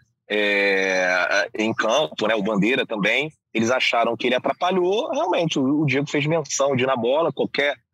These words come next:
movimento ali, né, é, pode atrapalhar, desconcentrar o goleiro. Né, e também não vou criticar o Diego, porque, é, ali, o, naquele final de jogo, aquela loucura, ele nem tem ideia se tem algum zagueiro atrás dele. Ele foi tentar,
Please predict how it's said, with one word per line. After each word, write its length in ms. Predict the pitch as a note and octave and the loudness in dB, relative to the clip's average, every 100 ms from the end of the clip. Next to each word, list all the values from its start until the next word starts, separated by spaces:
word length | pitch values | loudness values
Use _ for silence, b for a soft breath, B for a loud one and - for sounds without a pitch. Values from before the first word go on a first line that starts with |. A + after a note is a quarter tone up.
| _ | _
movimento 600 | C#3 C#3 C3+ A#2 C#3 C3 | -2 0 0 0 -2 -2
ali, 280 | B2 A#2 B2 - _ _ _ G#2 | 0 2 0 -2 _ _ _ -4
né, 100 | A2+ | 0
é, 1000 | A2+ G#2 G#2+ G#2 G#2 G2+ G2 F#2+ F#2+ F#2 - | 0 0 0 2 2 2 2 2 2 0 0
pode 180 | B2 A2+ | -2 0
atrapalhar, 760 | - A#2+ A2+ A#2 G2 A2 C#3+ | -2 -4 -2 -2 0 0 0
desconcentrar 720 | A#2 - C#3 - A2+ - B2 | -2 -4 -2 0 0 0 0
o 60 | B2+ | 2
goleiro. 440 | A2 G2+ B2+ E3 D#3 _ _ _ _ _ _ - | 0 0 0 -2 -6 _ _ _ _ _ _ -6
Né, 120 | A2 D3+ | -2 -2
e 60 | |
também 200 | C4 C4 | 0 0
não 80 | A3+ | 0
vou 120 | F3+ | 0
criticar 360 | - D#3 - D#3+ | 0 0 0 0
o 60 | |
Diego, 280 | C#3 - E3 | 2 0 -2
porque, 440 | - A#2 - C#3 A2+ _ _ _ | -6 -8 -2 0 -2 _ _ _
é, 280 | G#2+ A#2 B2 | -2 0 0
ali, 360 | A#2+ C#3 G3+ | 0 0 2
o, 280 | F3+ C3 G2+ | 2 2 0
naquele 320 | G#2 G#2 D#3 C#3+ G#2+ G2 | 0 0 -2 -2 -2 -2
final 360 | - C3+ D#3+ D#3+ | 0 0 0 0
de 120 | C3 | 0
jogo, 240 | G2+ D#3 | 0 0
aquela 220 | C3 C#3+ | 0 0
loucura, 400 | D3 C3 - D3 | 0 0 0 0
ele 80 | F3+ | 0
nem 160 | F3+ B3 | 0 -2
tem 260 | - G#3+ G3+ | -2 0 0
ideia 320 | A#2+ D3 D3+ | 2 2 0
se 160 | - | -2
tem 120 | - D3 | -2 0
algum 400 | B2 A#2+ C#3+ G#2+ | 0 0 0 0
zagueiro 440 | G#2 G2 G#2+ C3 | 2 2 2 0
atrás 260 | - A2+ G#2 E2+ | 0 -2 -2 -2
dele. 280 | A#2 D3 | 0 0
Ele 200 | G#2+ D3 | 0 -2
foi 140 | G3+ G3 | -2 -2
tentar, 400 | A3 G#3 D3+ | -2 -2 -2